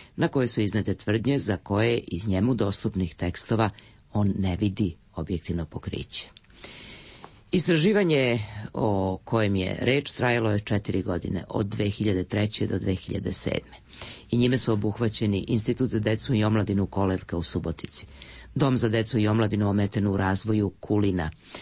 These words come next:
Specijalni zavod za decu i omladinu doktor Nikola Šumenković Stamnica, Specijalna ustanova u Velikom Popovcu, Specijalna ustanova za lica ometena u razvoju iz Veternika, Dom za duševno obolela lica Ćurug, Zavod za zbrinjavanje odraslih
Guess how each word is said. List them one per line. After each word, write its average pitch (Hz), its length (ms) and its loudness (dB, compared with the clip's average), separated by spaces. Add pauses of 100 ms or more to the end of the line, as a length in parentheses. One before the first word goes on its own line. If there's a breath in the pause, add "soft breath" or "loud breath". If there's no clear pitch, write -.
(160 loud breath)
Specijalni 120 540 0
zavod 110 340 2
za 113 100 0
decu 107 320 0
i 107 60 4
omladinu 104 420 2
doktor 101 380 -2
Nikola 101 300 2
Šumenković 98 840 0
Stamnica, 95 720 0 (640 loud breath)
Specijalna 135 560 2
ustanova 120 440 2
u 120 40 4
Velikom 110 420 2
Popovcu, 92 600 -4
Specijalna 104 480 0
ustanova 104 500 2
za 101 120 -2
lica 104 300 0
ometena 104 360 2
u 110 40 2
razvoju 107 360 2
iz 101 100 0
Veternika, 95 680 -2 (480 loud breath)
Dom 127 220 2
za 113 120 2
duševno 110 400 2
obolela 107 380 2
lica 104 380 2
Ćurug, 95 520 -2
Zavod 104 400 0
za 104 100 -2
zbrinjavanje 107 580 0
odraslih 110 720 -2